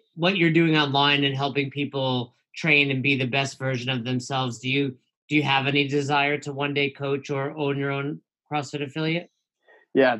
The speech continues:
Speaker 2: definitely. Um, I, I don't know about how near in the future,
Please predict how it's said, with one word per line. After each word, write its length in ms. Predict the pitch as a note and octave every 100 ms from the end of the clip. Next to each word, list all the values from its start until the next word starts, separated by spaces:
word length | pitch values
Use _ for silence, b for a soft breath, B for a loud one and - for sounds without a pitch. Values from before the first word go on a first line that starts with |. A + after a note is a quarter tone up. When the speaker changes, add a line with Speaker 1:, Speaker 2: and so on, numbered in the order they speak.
| G#2
Speaker 2:
definitely. 560 | A2+ B2+ C3 G#2 G#2 - -
Um, 560 | A2 A2 A2 G#2+ A2 - _ _ _ _ _ _ _ _ _ _ _ - _ _ _ _ -
I, 80 | - -
I 60 | A#2+
don't 240 | B2+ G#2
know 580 | A#2+ B2 B2 A#2+ A#2+ A#2+ - _ _ _ _ _ _ _ _
about 460 | A#2 A2+ A2 G#2 - -
how 640 | - A#2+ A2+ A#2+ A#2 B2 _ _
near 280 | B2+ C3 C#3
in 100 | C3
the 100 | C3
future, 540 | C3 C#3 C3+ D3+ D3+